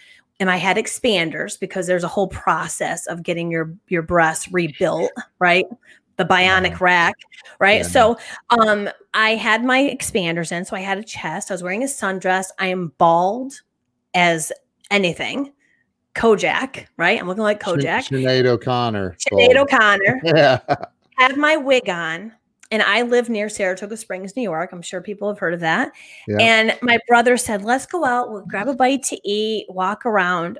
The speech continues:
Speaker 1: So we are walking on this very uneven sidewalk, you know, where, like, it's, like, a little bit dippy,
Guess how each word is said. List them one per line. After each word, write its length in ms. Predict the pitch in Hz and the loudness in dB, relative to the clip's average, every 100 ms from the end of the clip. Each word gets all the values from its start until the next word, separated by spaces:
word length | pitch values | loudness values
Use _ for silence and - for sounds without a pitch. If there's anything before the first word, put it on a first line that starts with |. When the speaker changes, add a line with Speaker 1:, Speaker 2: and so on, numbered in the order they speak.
| _ | _
Speaker 1:
So 380 | - - 214 202 | -12 -2 0 0
we 260 | 202 233 233 | -2 -2 0
are 220 | 214 214 | -2 -2
walking 560 | 202 240 269 285 339 - | 2 2 2 0 -2 0
on 180 | 208 196 | 0 0
this 160 | 190 | -4
very 320 | 180 196 233 - | -2 0 2 2
uneven 760 | 196 190 190 190 190 185 180 175 - | 0 -2 -2 -2 -2 -2 -4 -10 -10
sidewalk, 720 | - 151 151 - - - - _ - | -2 -2 -2 -6 -10 -12 -20 _ 0
you 80 | 208 | 4
know, 160 | 208 202 | 4 4
where, 260 | 196 196 | 4 4
like, 400 | 185 185 180 - _ _ _ | 4 2 0 -6 _ _ _
it's, 180 | 208 196 - - | -2 -2 -4 -6
like, 340 | 208 190 - - | 0 0 0 -4
a 60 | 202 | 0
little 240 | 214 214 | 2 2
bit 300 | 196 202 160 | 2 0 2
dippy, 520 | 196 196 226 208 202 | 2 4 4 4 2